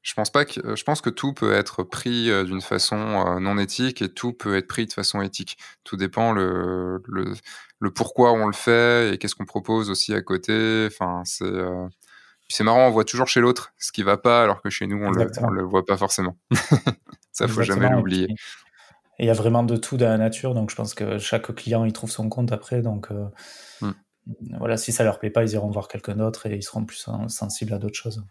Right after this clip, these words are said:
Speaker 1: En voyant tes, tes photos, euh, surtout, euh, là, je suis sur ton Insta, par exemple, euh,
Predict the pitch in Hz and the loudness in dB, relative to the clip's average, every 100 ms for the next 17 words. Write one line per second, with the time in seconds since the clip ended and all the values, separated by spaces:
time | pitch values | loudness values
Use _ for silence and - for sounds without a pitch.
0 | _ - 104 120 165 165 123 117 - - | _ -4 2 4 4 4 2 2 -4 -4
1 | 113 123 135 131 104 95 95 95 98 - | 2 4 6 6 6 6 2 0 -4 -10
2 | 98 127 127 113 98 95 95 101 98 - | -10 -8 -4 -2 -2 -4 -8 -10 -10 -8
3 | - - 98 92 - 120 123 101 90 117 | -10 -10 -10 -10 -6 -4 -2 -4 -4 -8
4 | 139 - 98 - - _ - 104 95 92 | -10 -10 -14 -14 -20 _ -4 0 2 2